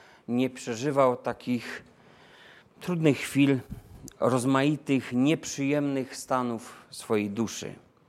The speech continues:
Kto z was wie, co to znaczy być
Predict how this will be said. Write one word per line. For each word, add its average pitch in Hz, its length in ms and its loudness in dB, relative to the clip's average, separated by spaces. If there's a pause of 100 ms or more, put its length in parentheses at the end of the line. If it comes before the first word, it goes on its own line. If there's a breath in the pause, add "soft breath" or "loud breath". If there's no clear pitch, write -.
(2250 loud breath)
Kto 180 380 10 (280 loud breath)
z 127 120 0
was 156 360 6
wie, 113 220 0
co 127 140 -4
to 123 140 -4
znaczy 127 440 0
być 104 440 -8